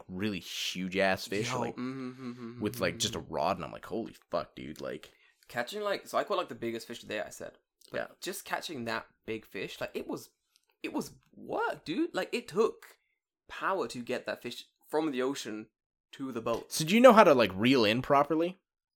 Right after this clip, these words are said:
Speaker 2: Probably not,
Speaker 1: Mm.
Speaker 2: to be
Speaker 1: So,
Speaker 2: fair.
Speaker 1: like, what you'll do is you, like, you let the fish, like, go for a little bit,
Speaker 2: Mm.
Speaker 1: then you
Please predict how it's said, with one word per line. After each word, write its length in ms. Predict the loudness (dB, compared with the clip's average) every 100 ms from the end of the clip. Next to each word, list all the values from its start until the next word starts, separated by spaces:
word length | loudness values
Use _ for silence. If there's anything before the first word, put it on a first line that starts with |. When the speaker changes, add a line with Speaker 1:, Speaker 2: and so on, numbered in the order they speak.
| _ _ _ _ _ _
Speaker 2:
Probably 260 | 2 4 2
not, 240 | -4 -8 -14 -20 _ _
Speaker 1:
Mm. 280 | -6 -6 -8
Speaker 2:
to 80 | -10
be 100 | -8
Speaker 1:
So, 120 | -2
Speaker 2:
fair. 80 | 2
Speaker 1:
like, 200 | 2 0 _ _
what 240 | -4 0 2
you'll 100 | 2
do 380 | 0 -2 -2 -8 _ _ -12
is 160 | -10
you, 120 | -6 -2
like, 320 | -2 -4 -12 _ _ _ _
you 160 | 0 2
let 200 | 2 0
the 60 |
fish, 320 | 0 2 2
like, 220 | 0 -2 -2
go 180 | -4
for 140 | -2 0
a 60 |
little 180 | 2 4
bit, 260 | 4 2 0
Speaker 2:
Mm. 180 | -10 -12 -16 _
Speaker 1:
then 140 | -2
you 120 | 0